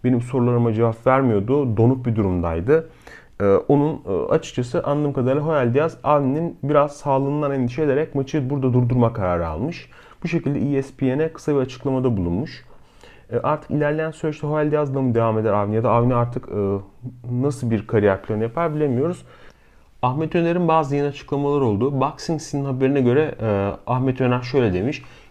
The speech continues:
"Canelo Mike Tyson'dan daha iyi. Maç bitti, sonuçlarla yüzleşmek zorundayız. İnsanlar üzgün anlıyorum ama geçmişte bu tür sonuçlar oldu. Michael Sphinx bir roundda Mike Tyson'a yenildi.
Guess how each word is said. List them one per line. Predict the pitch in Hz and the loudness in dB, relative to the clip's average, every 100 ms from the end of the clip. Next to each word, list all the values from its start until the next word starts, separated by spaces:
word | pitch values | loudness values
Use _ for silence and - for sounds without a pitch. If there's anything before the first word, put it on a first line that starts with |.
| - | -4
"Canelo | 165 165 156 160 | 0 2 2 2
Mike | 131 139 139 | 2 0 -2
Tyson'dan | 143 135 - 131 123 | -6 -4 -4 -2 2
daha | 104 85 | 0 0
iyi. | 78 - - - - - - | -6 -14 -20 -20 -20 -12 -2
Maç | 156 165 | -2 -2
bitti, | 165 - 170 175 | -8 -4 -2 -2
sonuçlarla | - - 143 143 151 139 | -6 -4 -4 -2 0 2
yüzleşmek | 123 117 120 160 135 | 2 0 -4 -6 0
zorundayız. | 139 117 104 120 - - - | 2 2 2 -2 -6 -12 -4
İnsanlar | 135 127 143 143 135 | -4 -4 -4 0 0
üzgün | 131 135 | 2 2
anlıyorum | 123 120 123 104 120 - - | 4 4 4 2 -2 -12 -6
ama | 120 135 | 0 0
geçmişte | 117 120 123 - - 151 | 2 2 0 -6 -4 -4
bu | - | -4
tür | |
sonuçlar | 143 127 120 143 | -6 -4 -4 -2
oldu. | 123 110 95 87 | 0 0 -2 -4
Michael | 104 127 131 135 | -2 -2 -4 -10
Sphinx | - - 147 147 - | -12 -4 -4 -4 0
bir | 143 | 2
roundda | 131 123 131 | 2 0 -2
Mike | 120 117 - | -2 -2 -2
Tyson'a | 120 120 123 | -4 -2 -2
yenildi. | 110 87 82 95 | 0 -2 -4 -6